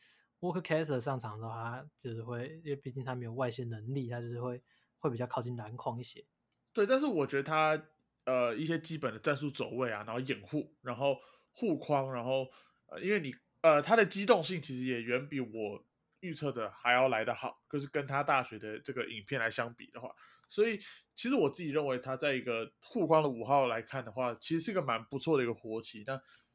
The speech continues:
Speaker 2: 由于他的球风也比较成熟一点，因为年纪是偏大的新秀，所以你可以看到他，呃，一开季来到N B A的战场上，他自己就把他转换到一个我，我自己认为还不错的一个情况，对吧？所以，呃，Utah 这，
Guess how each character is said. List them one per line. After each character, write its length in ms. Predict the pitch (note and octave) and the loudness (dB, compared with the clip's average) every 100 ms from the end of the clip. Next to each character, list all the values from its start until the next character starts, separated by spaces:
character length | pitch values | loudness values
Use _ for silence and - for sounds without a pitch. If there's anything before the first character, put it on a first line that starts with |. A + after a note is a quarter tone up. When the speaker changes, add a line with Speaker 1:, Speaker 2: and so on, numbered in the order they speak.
| _ | _
Speaker 2:
由 180 | F#3 A3+ | 4 6
于 80 | A#3+ | 6
他 200 | A3+ A3+ | 6 4
的 320 | - E3 C#3 | 4 4 4
球 200 | C#3+ D3 | 2 0
风 140 | F3 | 0
也 40 | D3 | 2
比 80 | |
较 80 | C3+ | 2
成 240 | C#3 A#2+ A#2 | 2 0 -4
熟 240 | A#2 A2+ | -4 -2
一 40 | |
点， 100 | A#2+ | -2
因 40 | B2 | -4
为 60 | |
年 200 | C#3+ B2 | -4 -6
纪 200 | B2 D3 | -4 -6
是 180 | B2+ D3 | -4 -4
偏 260 | C3+ C3 A#2+ | -4 -6 -2
大 160 | C#3 A2 | 0 0
的 80 | |
新 200 | G2 G#2+ | -4 -12
秀， 140 | A2+ - - _ _ _ | -12 -14 -16 _ _ _
所 180 | - F#3 | 0 2
以 160 | F3+ E3+ - _ | 2 -2 -14 _
你 80 | C3 | -4
可 80 | D#3+ | 0
以 40 | |
看 120 | D#3+ | 2
到 80 | D3 | 2
他， 300 | C#3 C3 C3 - _ - | 2 2 2 -4 _ 2
呃， 180 | B2 | 2
一 100 | B2 | 2
开 220 | D#3 D#3 C#3 | 0 0 0
季 320 | D3 C3 - | 0 -8 -6
来 180 | B2 A2+ | -4 0
到 200 | C3 B2+ | 2 2
N 220 | B2 C3+ | 0 -4
B 160 | B2 B2+ | -2 0
A 60 | B2 | 0
的 100 | A2+ | 0
战 160 | C3 | -4
场 160 | A2+ G2 | -6 -8
上， 220 | A#2 G#2 _ | -8 -10 _
他 140 | - | -6
自 140 | C#3+ E3+ | -4 -4
己 60 | |
就 140 | B2 C3 | -2 -2
把 180 | B2 A2+ | 0 -4
他 60 | |
转 140 | - F#2+ | -6 -10
换 180 | A#2+ | -10
到 160 | A2+ A2 | -6 -6
一 80 | G2+ | -8
个 160 | G#2 - - - _ - - | -12 -20 -20 -20 _ -18 -6
我， 160 | C#3 C#3 | 0 2
我 140 | D3+ | 4
自 100 | D3+ | 4
己 80 | F#3 | 2
认 100 | D#3 | 4
为 80 | C#3+ | 2
还 160 | A#2 | 2
不 80 | A#2+ | -2
错 200 | B2 D3 | -2 -2
的 60 | A#2 | -2
一 40 | |
个 80 | A2+ | -6
情 160 | - | -10
况， 180 | - A2+ | -14 -12
对 140 | G#2+ G#2 | -8 -8
吧？ 60 | |
所 160 | G2+ D#3+ | -2 0
以， 100 | D#3 - - _ _ - | 0 -6 -20 _ _ -4
呃， 200 | D3 C3+ C3 | 0 0 0
Utah 320 | F#3 G#3 D3 | 0 4 4
这， 400 | E3+ D#3+ C#3 | 6 4 2